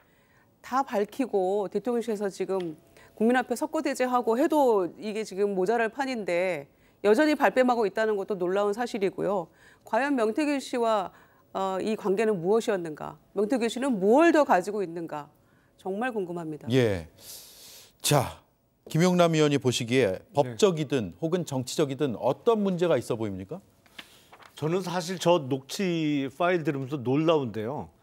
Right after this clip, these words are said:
Speaker 3: 지금 명태균 씨가 그 공천위원 열한 명 중에 세 명은 김진태 후보의 컷오프에 반대하고 여덟 명은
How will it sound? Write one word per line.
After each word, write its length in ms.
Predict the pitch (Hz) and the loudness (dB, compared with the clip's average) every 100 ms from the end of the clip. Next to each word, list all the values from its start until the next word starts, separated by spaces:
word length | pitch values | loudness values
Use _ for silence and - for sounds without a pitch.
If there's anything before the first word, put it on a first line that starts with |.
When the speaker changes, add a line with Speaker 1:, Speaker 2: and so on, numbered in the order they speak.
| _ _ _ _ _ | _ _ _ _ _
Speaker 3:
지금 280 | - 185 185 | -4 -2 2
명태균 400 | 156 165 208 196 | 0 2 0 0
씨가 640 | 165 180 170 196 165 110 - _ _ _ _ _ _ _ _ | -2 -2 2 4 4 2 -6 _ _ _ _ _ _ _ _
그 340 | 139 120 113 110 _ _ - | -4 -2 -4 -10 _ _ -4
공천위원 800 | 151 180 - 220 214 196 202 170 | 0 0 2 4 6 6 6 6
열한 380 | 143 156 202 190 | 6 6 4 2
명 220 | 190 165 | -2 -2
중에 260 | 143 170 | -4 -2
세 320 | 190 - 180 214 | -2 0 2 2
명은 640 | 208 208 190 202 226 220 | 2 2 2 2 2 0
김진태 760 | - 160 156 175 - 180 180 160 | -4 -6 -6 -8 -2 2 4 4
후보의 640 | 147 165 156 160 165 160 | 2 -4 2 4 4 2
컷오프에 500 | - 185 180 170 170 | -2 -2 -2 0 -2
반대하고 760 | 170 123 143 143 143 131 160 | 0 -2 0 0 0 -2 -4
여덟 360 | 135 131 170 180 | -4 0 0 2
명은 360 | 170 165 165 | 2 0 -2